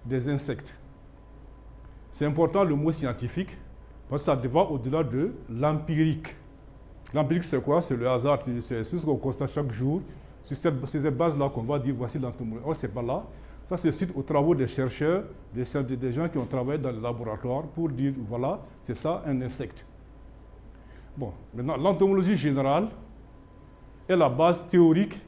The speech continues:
et scientifique des autres disciplines de l'entomologie. C'est la base de tout. Il faut connaître d'abord un insecte pour pouvoir travailler avec, ou pour pouvoir le combattre. Tout comme, euh,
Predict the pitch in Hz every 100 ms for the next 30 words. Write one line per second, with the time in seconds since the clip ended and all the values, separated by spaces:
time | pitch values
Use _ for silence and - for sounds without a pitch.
0 | - 135 - 185 180 185 - 220 - -
1 | - - 139 131 185 131 - 123 160 151
2 | 123 131 - 120 117 117 101 95 - -
3 | - - - 160 139 185 135 123 - 101
4 | - - - - - - - - - -
5 | 196 196 165 147 131 123 139 165 175 175
6 | 160 135 - 165 165 - - - - -
7 | - - 175 143 143 143 123 120 123 151
8 | 107 110 - - - - - - - 156
9 | 175 147 143 131 - 123 117 110 - -
10 | - - - - - 214 214 190 165 143
11 | 120